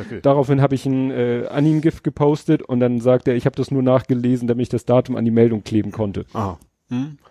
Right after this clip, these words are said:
Speaker 2: Nur damit das zeitlich sozusagen eingeordnet ist. Gut, äh, das waren die gesammelten Werke von Ed Kompott und wir haben auch gesammelte Werke von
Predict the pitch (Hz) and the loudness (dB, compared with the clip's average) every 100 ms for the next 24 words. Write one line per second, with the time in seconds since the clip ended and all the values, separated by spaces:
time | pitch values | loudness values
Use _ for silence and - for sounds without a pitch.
0 | _ 110 117 107 98 - - 117 110 101 | _ -4 -2 0 -2 -6 -4 0 0 0
1 | 101 - 104 - 98 101 - 101 101 101 | -6 -8 -16 -10 -8 -6 -6 -10 -10 -12
2 | - 98 101 - _ _ _ - - - | -14 -16 -18 -20 _ _ _ -20 -20 -20
3 | _ _ 180 220 - - - 143 127 135 | _ _ 4 4 4 -4 -4 -2 2 2
4 | - 123 117 113 113 107 110 107 101 107 | 2 2 4 4 2 0 -4 -4 -2 -2
5 | 104 107 107 110 113 - 107 113 104 - | -4 -2 0 0 -2 -6 -8 -6 -8 -2
6 | 160 - 233 - 156 208 151 120 120 113 | 0 2 0 0 0 2 2 2 2 0
7 | 107 - 107 107 104 104 107 107 - 98 | -4 -4 -2 0 -2 -4 -2 -2 -2 -8
8 | - 101 | -8 -8